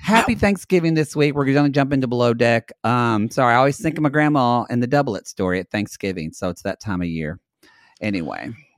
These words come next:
Speaker 1: what's your
Speaker 2: Mm.
Speaker 1: first tea bag? Let's jump in, let's talk
Speaker 2: I was
Speaker 1: about
Speaker 2: gonna,
Speaker 1: this.
Speaker 2: before we do that, let's just talk about the cast.
Speaker 1: Oh, okay. Yeah.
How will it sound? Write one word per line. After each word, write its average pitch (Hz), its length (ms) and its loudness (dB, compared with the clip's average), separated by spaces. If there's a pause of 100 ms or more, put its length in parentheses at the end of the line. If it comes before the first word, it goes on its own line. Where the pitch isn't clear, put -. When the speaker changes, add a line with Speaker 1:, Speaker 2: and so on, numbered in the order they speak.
(220)
Speaker 1:
what's 180 320 -2
your 226 100 0
Speaker 2:
Mm. 156 100 -2
Speaker 1:
first 143 360 0
tea 117 200 -6
bag? 92 260 -6
Let's 147 180 -2
jump 135 280 -6
in, 113 200 -14
let's 139 340 -4
talk 139 380 -6
Speaker 2:
I 120 40 -6 (140)
was 107 120 0
Speaker 1:
about 101 100 -6
Speaker 2:
gonna, 453 140 -10 (100)
Speaker 1:
this. - 140 -8
Speaker 2:
before 202 240 -8
we 208 100 -2
do 160 140 -2
that, 135 300 -4 (140)
let's 139 200 -8
just 214 160 -12
talk 202 120 -2
about 165 120 -4
the 117 80 -6
cast. - 500 -6 (300)
Speaker 1:
Oh, 131 240 0
okay. 107 260 -6 (240)
Yeah. - 160 -8